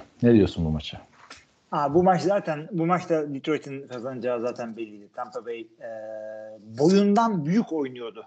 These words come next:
Speaker 2: Öyle söyleyeyim en azından. Yani, e, şey gibi değil. E, Houston Texans ve Green Bay gibi işte genç kadro, genç Q B'ler, işte flash takım, bunlar yükselişte artık falan filan değil. Tampa Bay,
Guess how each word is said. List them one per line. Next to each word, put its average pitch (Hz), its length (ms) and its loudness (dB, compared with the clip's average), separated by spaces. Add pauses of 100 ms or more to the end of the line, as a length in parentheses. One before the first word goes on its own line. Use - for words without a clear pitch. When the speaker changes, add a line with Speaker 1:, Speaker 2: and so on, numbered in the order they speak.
(100)
Speaker 2:
Öyle 139 240 0
söyleyeyim 120 420 -10
en 113 80 -12
azından. 113 340 -10
Yani, 131 360 -2 (380)
e, 123 360 2
şey 175 260 4
gibi 151 260 -2
değil. 147 300 0 (500)
E, 135 60 -8 (800)
Houston 170 280 -4
Texans 165 500 -6
ve 156 120 2
Green 156 280 -2
Bay 147 120 2
gibi 143 380 2 (140)
işte 156 220 -6
genç 170 380 2
kadro, 170 420 0
genç 185 320 -4
Q 180 240 -4
B'ler, 180 340 2
işte 160 260 -10
flash 214 360 -8
takım, 180 380 -8
bunlar 220 340 -2
yükselişte 220 500 -2
artık 185 240 -2
falan 196 260 -2
filan 196 240 -8
değil. 185 180 -4 (260)
Tampa 185 300 -2
Bay, 214 220 -4